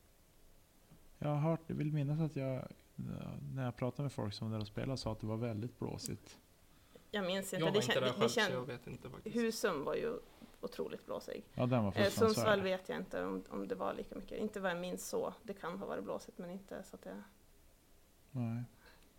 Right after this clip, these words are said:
Speaker 1: Men hur gick det i Sundsvall?
Speaker 2: Eh, i Sundsvall, eh, tror jag att jag kom tvåa. Pernilla vann.
Speaker 3: Ja, det
Speaker 2: Mm.
Speaker 3: gjorde hon.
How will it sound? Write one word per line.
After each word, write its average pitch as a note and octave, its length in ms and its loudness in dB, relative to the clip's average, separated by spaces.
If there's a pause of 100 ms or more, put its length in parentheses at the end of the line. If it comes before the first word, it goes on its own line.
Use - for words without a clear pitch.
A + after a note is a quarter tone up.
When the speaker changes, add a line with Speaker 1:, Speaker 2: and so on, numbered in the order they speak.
(520)
Speaker 1:
Men C3 160 6
hur C#3+ 80 8
gick E3+ 180 4
det E3 60 2
i B2 60 2
Sundsvall? B2 420 -4 (720)
Speaker 2:
Eh, G3+ 200 2
i G#3 60 2
Sundsvall, A3 960 0
eh, B1+ 320 -2
tror G#3 320 -6
jag - 280 -2
att - 280 -12
jag F#3+ 340 -2
kom G3 140 -4
tvåa. F#3+ 300 -2
Pernilla A3 360 2
vann. - 320 0 (1500)
Speaker 3:
Ja, C#3+ 180 -6 (280)
det G#3+ 80 -2
Speaker 2:
Mm. F#3+ 140 0
Speaker 3:
gjorde D3+ 160 -2
hon. D3+ 120 -6